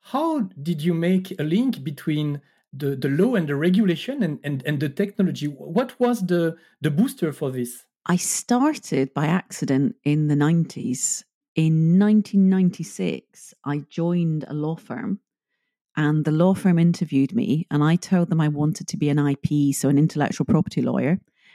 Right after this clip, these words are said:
Speaker 2: And the lady interviewing me kept saying I T, and I kept saying I P whenever she said I T, because when I was in high school, they tried to teach me to code, and my code did not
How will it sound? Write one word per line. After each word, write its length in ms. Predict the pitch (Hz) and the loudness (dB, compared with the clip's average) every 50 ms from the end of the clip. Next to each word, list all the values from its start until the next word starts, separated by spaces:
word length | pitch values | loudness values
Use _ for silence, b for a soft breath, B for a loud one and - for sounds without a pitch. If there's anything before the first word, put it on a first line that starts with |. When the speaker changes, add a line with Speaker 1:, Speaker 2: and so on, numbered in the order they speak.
| b b - | b b 0
Speaker 2:
And 100 | 160 156 | 2 2
the 60 | 156 | 4
lady 280 | 160 165 180 160 160 | 6 4 4 4 4
interviewing 520 | 160 160 160 165 - - - 139 139 131 127 | 2 2 2 0 -2 -2 2 2 4 4 2
me 240 | 135 - 131 165 - _ | 2 2 0 -2 -4 _
kept 240 | - - - - - | -6 -4 -4 -4 -4
saying 420 | - - 151 139 135 139 135 139 - - | -4 -2 0 0 2 2 0 -2 -2 -2
I 160 | 143 147 139 139 - | 0 0 0 -2 -2
T, 380 | - - 262 226 190 240 160 _ _ _ _ _ _ _ _ _ _ - | 0 0 2 2 2 0 -2 _ _ _ _ _ _ _ _ _ _ -4
and 140 | 156 160 160 | -2 0 0
I 140 | 170 175 | 0 0
kept 340 | 170 - - 175 160 - - | -2 -2 -4 -4 -4 -4 -8
saying 400 | - - 160 147 135 139 147 - _ - | -8 -6 -4 -2 -2 -2 -2 -4 _ -4
I 220 | 147 147 147 156 - - | -2 -2 -2 -2 0 2
P 360 | - 294 277 180 139 - _ _ _ _ | 4 4 4 4 2 -2 _ _ _ _
whenever 320 | - 151 135 139 - 151 | -2 0 0 0 -4 -6
she 240 | 139 - - 160 139 | -10 -8 -6 -6 -6
said 240 | - - 147 139 135 | -4 -4 -4 -4 -2
I 200 | - 147 151 151 _ - | -2 -2 -2 -4 _ 2
T, 360 | - 302 269 196 123 123 - b b b b b b b b b - | 4 4 4 4 4 2 -2 b b b b b b b b b -2
because 260 | - 165 - 175 165 170 | 0 2 4 2 2 4
when 160 | 175 180 196 | 6 6 8
I 80 | 208 | 8
was 160 | 202 175 170 175 | 8 6 6 4
in 80 | 165 | 2
high 240 | 151 151 190 240 285 | 0 2 2 2 2
school, 380 | 294 - - - 143 135 127 127 | 2 -2 -4 -2 0 0 0 0
they 100 | 151 147 | -2 -4
tried 360 | - - - 165 170 170 - | -4 -4 -2 0 0 0 -2
to 60 | - | -4
teach 300 | - - - - - - | -4 -2 -2 -2 0 0
me 80 | 160 151 | 0 0
to 80 | 139 | 0
code, 600 | - - - - 160 139 117 123 - 135 143 - - | -2 -6 -4 -2 -2 0 0 0 0 0 -2 -2 -2
and 140 | 147 147 147 | -2 0 2
my 140 | 151 151 - | 2 0 -2
code 340 | _ - - 160 156 156 - | _ 0 0 0 0 0 -2
did 160 | - 156 151 | -6 -6 -4
not 220 | - 151 151 139 | -2 -2 -2 -2